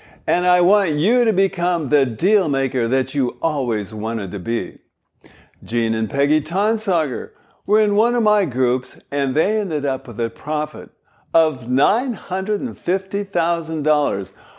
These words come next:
on a real estate joint venture with one of my companies.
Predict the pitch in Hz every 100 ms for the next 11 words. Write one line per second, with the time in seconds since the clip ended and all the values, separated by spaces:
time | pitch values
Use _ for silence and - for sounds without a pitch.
0 | - 135 135 135 190 196 - 175 165 143
1 | 147 143 120 135 131 131 98 101 107 104
2 | 110 107 101 101 117 107 101 90 90 -